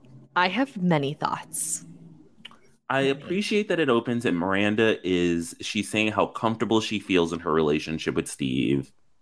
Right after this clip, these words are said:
Speaker 2: and how that's a really good thing. Shout out to
Speaker 1: Mm-hmm.
Speaker 2: Samantha, who's like, "Your relationship is my literal nightmare."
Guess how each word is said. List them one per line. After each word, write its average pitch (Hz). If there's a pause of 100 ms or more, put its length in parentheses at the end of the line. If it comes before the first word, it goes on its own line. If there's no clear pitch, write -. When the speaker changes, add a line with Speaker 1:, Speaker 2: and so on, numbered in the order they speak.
(920)
Speaker 2:
and 95
how 98
that's 90
a 87
really 82
good 78
thing. 71 (220)
Shout 85
out 98
to 101
Speaker 1:
Mm-hmm. 90
Speaker 2:
Samantha, 87
who's 85
like, 82
"Your 82 (100)
relationship 87
is 87
my 85
literal 78
nightmare." 73